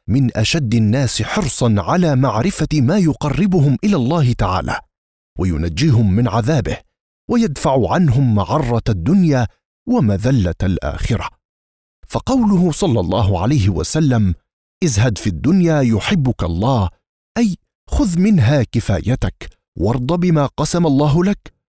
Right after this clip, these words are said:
واقتصر على الحلال الطيب، ولا تحزن على ما فاتك منها، ولا تفرح كثيرًا بما آتاك من حطامها. والزهد في الحقيقة أنواع،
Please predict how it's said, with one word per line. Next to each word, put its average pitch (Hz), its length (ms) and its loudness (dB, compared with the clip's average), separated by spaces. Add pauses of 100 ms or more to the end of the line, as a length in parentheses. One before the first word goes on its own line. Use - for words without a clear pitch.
(180)
واقتصر 190 600 -2
على 151 280 0
الحلال 165 500 0
الطيب، 160 560 0 (600)
ولا 104 400 0
تحزن 190 440 -2 (120)
على 190 280 2
ما 98 180 0
فاتك 95 440 -4
منها، 139 380 2 (420)
ولا 92 280 0
تفرح - 440 -2
كثيرًا 123 840 0
بما 156 400 2
آتاك 139 500 0
من 127 200 0
حطامها. 127 640 -2 (580)
والزهد 147 480 0
في 175 120 -2
الحقيقة 165 580 -2 (180)
أنواع، 123 460 0